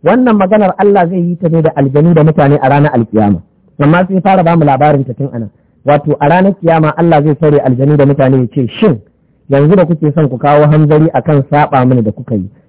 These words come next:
shin manzanni ba su zo ba daga cikin ku ko aljanu da mutane suna karanta muku ayoyina, su ne muku gargaɗi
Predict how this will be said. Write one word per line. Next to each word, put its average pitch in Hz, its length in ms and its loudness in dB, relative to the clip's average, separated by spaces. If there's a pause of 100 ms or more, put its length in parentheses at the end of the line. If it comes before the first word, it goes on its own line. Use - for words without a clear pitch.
(180)
shin 196 100 2
manzanni 147 540 4
ba 160 160 2
su 135 100 -6
zo 156 160 2
ba 170 100 2
daga 131 180 0
cikin 170 320 -2
ku 160 120 -6
ko 165 180 -4
aljanu 139 380 0
da 147 80 2
mutane 143 420 2
suna 156 200 0
karanta 143 420 0
muku 151 220 -2
ayoyina, 147 580 2 (380)
su 175 80 0
ne 170 140 4
muku 160 240 0
gargaɗi 135 520 0